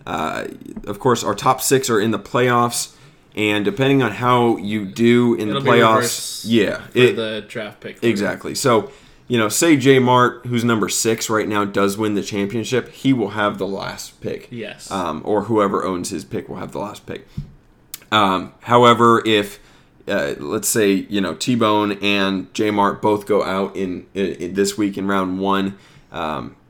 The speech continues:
Speaker 1: J Mart will have the higher pick than, than T-Bone because his regular season record. So we're not
Speaker 2: Yeah.
Speaker 1: going by, um, i-, if, if you both
Speaker 2: If you tie, then it's,
Speaker 1: Yeah,
Speaker 2: yeah.
Speaker 1: yeah. If you tie, then regular season record is, is, is what stands.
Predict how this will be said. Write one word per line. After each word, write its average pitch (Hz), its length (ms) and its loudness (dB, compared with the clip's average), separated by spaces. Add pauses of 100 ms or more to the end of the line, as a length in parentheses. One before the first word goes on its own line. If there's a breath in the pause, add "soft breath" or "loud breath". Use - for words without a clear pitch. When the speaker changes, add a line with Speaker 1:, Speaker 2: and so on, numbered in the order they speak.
(340)
Speaker 1:
J 117 200 2
Mart 107 220 2
will 98 140 -2
have 95 500 -2
the 95 300 -2
higher 113 680 0 (240)
pick - 420 -4
than, 92 380 -2
than 92 280 -4
T-Bone 95 320 -4
because 95 280 -4
his 87 360 -4
regular 98 340 0
season 90 320 -8
record. 67 300 -12
So 104 120 -4
we're 98 100 -2
not 117 220 2
Speaker 2:
Yeah. 117 60 -8
Speaker 1:
going 110 260 -2
by, 95 360 0 (440 soft breath)
um, 87 340 -8 (680)
i-, 113 40 2
if, 117 480 2
if 110 340 -4
you 120 160 2
both 135 460 4 (160)
Speaker 2:
If 135 180 -8
you 147 140 -6
tie, 139 580 2
then 113 320 -8
it's, 113 180 -10
Speaker 1:
Yeah, 117 260 6
Speaker 2:
yeah. 120 220 -12
Speaker 1:
yeah. 104 260 0
If 123 180 2
you 139 80 2
tie, 143 360 4
then 123 140 2
regular 107 300 2
season 101 300 -4
record 90 280 -6
is, 85 200 -6
is, - 460 -6
is 92 200 -6
what 92 300 -2
stands. 98 640 -4